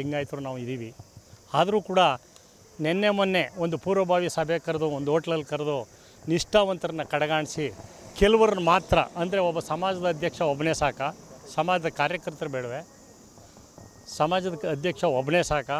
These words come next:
ಕಾರ್ಯಕರ್ತರು ಬೇಡವೆ, ನಿಷ್ಠಾವಂತರು ಬೇಡವೆ? ಇದು ನ್ಯಾಯನ, ನೀತಿನ, ಧರ್ಮನ?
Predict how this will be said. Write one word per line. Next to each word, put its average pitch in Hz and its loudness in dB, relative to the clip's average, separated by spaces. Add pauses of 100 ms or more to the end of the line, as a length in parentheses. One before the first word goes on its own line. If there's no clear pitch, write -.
(340)
ಕಾರ್ಯಕರ್ತರು 165 -2
ಬೇಡವೆ, 135 -6 (220)
ನಿಷ್ಠಾವಂತರು 165 -2
ಬೇಡವೆ? 131 -6 (440)
ಇದು 175 0 (100)
ನ್ಯಾಯನ, 147 2 (320)
ನೀತಿನ, 175 -2 (200)
ಧರ್ಮನ? 156 0